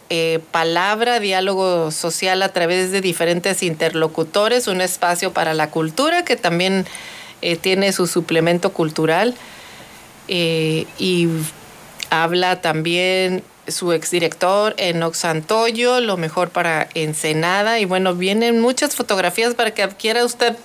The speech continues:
el periódico y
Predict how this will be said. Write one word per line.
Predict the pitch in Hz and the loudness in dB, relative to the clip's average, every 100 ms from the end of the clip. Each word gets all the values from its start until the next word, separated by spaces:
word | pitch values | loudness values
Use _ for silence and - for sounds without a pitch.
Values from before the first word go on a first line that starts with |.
| - - - - - - | -20 -20 -20 -20 -20 -6
el | 208 208 | -4 -4
periódico | 208 214 240 285 247 233 220 247 294 - - | -2 -2 0 2 0 -2 -2 0 0 -2 -6
y | 233 233 220 | -4 -2 -2